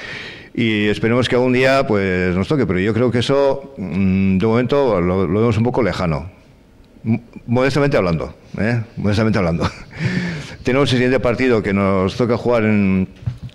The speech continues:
en Orricia contra Legazpia. O en Legazpia, perdona, eh, contra la Ubi de Jatechea, que es el cuarto por la cola, pero no, eso, pues, como nos pasa con los de Zarauz,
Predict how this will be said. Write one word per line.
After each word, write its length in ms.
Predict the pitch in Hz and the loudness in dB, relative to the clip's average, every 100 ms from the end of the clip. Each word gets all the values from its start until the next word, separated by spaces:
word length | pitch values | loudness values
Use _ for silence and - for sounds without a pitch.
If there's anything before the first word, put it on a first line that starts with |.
| - | -4
en 160 | 117 104 | 0 0
Orricia 640 | 101 113 120 143 165 - | 0 0 2 2 0 0
contra 840 | 113 101 101 101 95 90 85 85 85 - - - 180 190 170 143 | 0 0 0 0 0 0 0 -2 -4 -10 -16 -18 -16 -16 -16 -14
Legazpia. 380 | 165 - 120 151 - - | -14 -12 -12 -14 -16 -10
O 140 | - 101 | -2 0
en 200 | 98 95 | 2 2
Legazpia, 400 | 110 - 90 80 | 0 -2 -4 -2
perdona, 500 | 95 90 71 82 - | -2 -2 -4 -12 -8
eh, 220 | 98 92 | -4 -4
contra 280 | 101 95 95 | -2 -2 -2
la 120 | 95 | -2
Ubi 180 | 95 113 | 0 0
de 100 | 107 | -2
Jatechea, 640 | 104 117 - 127 147 143 - - - - - _ | -2 -4 -2 0 -2 -4 -14 -18 -20 -20 -20 _
que 100 | 123 | -4
es 100 | 117 | 0
el 120 | 101 | 0
cuarto 280 | - 110 117 | 0 0 0
por 120 | 120 | 2
la 120 | 120 | 2
cola, 420 | 120 135 151 - - - - _ - | 2 2 2 -2 -12 -20 -20 _ -4
pero 200 | 127 120 | 0 2
no, 160 | 127 - | 2 0
eso, 460 | 113 127 139 135 - | -2 2 2 2 0
pues, 160 | 107 | -2
como 200 | - 101 | 0 0
nos 160 | 98 98 | 0 0
pasa 180 | 123 113 | -2 0
con 140 | 98 | 0
los 100 | 87 | 0
de 60 | 85 | 0
Zarauz, 420 | 95 107 85 | 0 0 -2